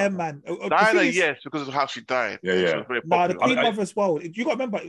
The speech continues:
Speaker 2: this is, like, over twenty something years ago. We were, we were a lot younger, and for some of us, we probably didn't give a month,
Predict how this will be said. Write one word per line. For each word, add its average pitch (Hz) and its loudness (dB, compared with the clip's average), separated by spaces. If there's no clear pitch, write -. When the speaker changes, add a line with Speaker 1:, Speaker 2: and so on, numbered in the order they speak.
Speaker 2:
this 226 -4
is, - -14
like, 254 2
over 170 2
twenty 180 -6
something 127 -8
years 175 -2
ago. 104 -12
We 131 -6
were, 143 -2
we 151 -2
were 139 0
a 139 0
lot 139 -2
younger, 131 -4
and 131 -10
for - -10
some 170 0
of 139 -6
us, 123 -6
we 143 -20
probably 139 -8
didn't 117 -12
give 117 -10
a 113 -10
month, 147 -6